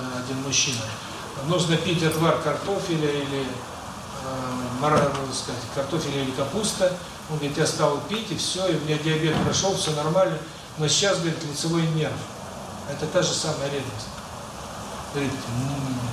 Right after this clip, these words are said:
терзает меня, мучает, воспаляется, не могу. Подскажите, как его лечить". А он просто одну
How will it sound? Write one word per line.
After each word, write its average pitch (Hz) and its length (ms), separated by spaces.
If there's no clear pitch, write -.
терзает 165 600
меня, 139 180
мучает, 165 400
воспаляется, 160 760
не 143 60
могу. 151 300
Подскажите, 175 560
как 147 260
его 135 140
лечить". 127 300
А 147 80
он 165 180
просто 190 360
одну 202 600